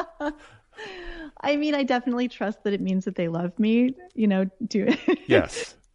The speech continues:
Speaker 1: Do, do I trust that it means that the work itself is as good as they say?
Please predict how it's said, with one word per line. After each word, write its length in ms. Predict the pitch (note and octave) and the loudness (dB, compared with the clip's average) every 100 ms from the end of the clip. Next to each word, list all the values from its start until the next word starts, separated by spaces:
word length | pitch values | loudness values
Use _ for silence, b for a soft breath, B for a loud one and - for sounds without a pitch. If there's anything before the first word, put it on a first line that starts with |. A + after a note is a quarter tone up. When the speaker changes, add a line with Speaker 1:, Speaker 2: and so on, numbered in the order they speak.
| _ - | _ -8
Speaker 1:
Do, 140 | B3 - _ b _ | -8 -10 _ b _
do 140 | B3 | 2
I 80 | G#3+ | 2
trust 320 | G3+ G#3 G3+ | 0 -4 -6
that 100 | G#3 | -4
it 140 | G3 F3 | -4 -4
means 400 | F3+ F3+ F3+ F3+ | -6 -4 -4 -4
that 120 | F3+ | -6
the 100 | F3+ | -6
work 320 | F3+ F3 F3+ | -2 -2 -2
itself 420 | F#3 - F#3+ F#3+ | -8 -4 -2 0
is 140 | G3+ F#3 | -2 -2
as 120 | F3+ | -6
good 120 | - | -6
as 140 | F#3 F#3 | -8 -6
they 160 | G3 | -6
say? 520 | G3+ - G#3 F#3+ G3+ | -6 0 2 2 0